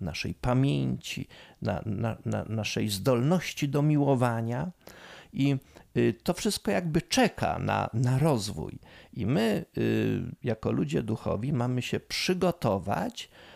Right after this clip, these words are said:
do tego, żeby, y, w spotkaniu z Bogiem to wszystko uruchomić. A więc, y, to jest, to jest właśnie ten geniusz Jana od Krzyża, że on nie traci czasu na, ym, jakby takie, powiedzmy, no,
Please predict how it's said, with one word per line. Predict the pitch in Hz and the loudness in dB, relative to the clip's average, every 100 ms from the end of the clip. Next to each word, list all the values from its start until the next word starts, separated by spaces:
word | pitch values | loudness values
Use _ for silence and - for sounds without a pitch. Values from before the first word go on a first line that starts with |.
| - | -6
do | 147 | -6
tego, | - 135 139 123 226 | -2 0 0 -2 -2
żeby, | 175 160 143 156 147 - - _ - | 0 -2 0 0 -2 -10 -20 _ -4
y, | 113 110 104 101 | 0 2 2 -2
w | - | -2
spotkaniu | - - 117 - - 190 175 139 | -2 0 -2 0 0 4 4 2
z | 107 107 | 0 -2
Bogiem | 110 185 185 185 | 2 2 2 0
to | 175 160 | 2 0
wszystko | - 185 - | 0 -2 0
uruchomić. | 180 190 202 - 170 101 - - - - _ - - - - | 2 4 4 6 4 4 -4 -10 -16 -18 _ -20 -20 -4 0
A | |
więc, | 135 135 - | 2 2 -2
y, | - - 117 113 110 - | -4 0 2 2 0 -2
to | - 175 | 0 2
jest, | 185 160 - | 2 0 0
to | 170 | 0
jest | 151 | 2
właśnie | 156 139 | 2 2
ten | 135 120 | 0 0
geniusz | 160 170 135 | 2 2 2
Jana | 135 135 127 | 2 2 0
od | - | -2
Krzyża, | - - 180 190 160 | -6 -2 0 0 0
że | 135 | 2
on | 131 127 | 2 2
nie | 131 | 0
traci | - 151 - 123 | -2 -4 -2 -4
czasu | - 156 110 - 139 143 247 - - - - - | 0 0 0 0 0 -2 -4 -14 -20 -20 -18 -4
na, | 117 123 120 117 113 - - - - | 0 2 2 0 -4 -14 -20 -20 -8
ym, | 113 107 107 104 104 101 98 - - | -2 2 2 2 0 0 -4 -6 -4
jakby | 113 104 117 | -2 -2 -6
takie, | - 110 - 113 | -2 -4 -2 -4
powiedzmy, | - 110 107 110 - 117 104 101 101 | -2 -2 0 -2 -2 0 0 0 0
no, | 104 98 90 87 | 0 0 0 -2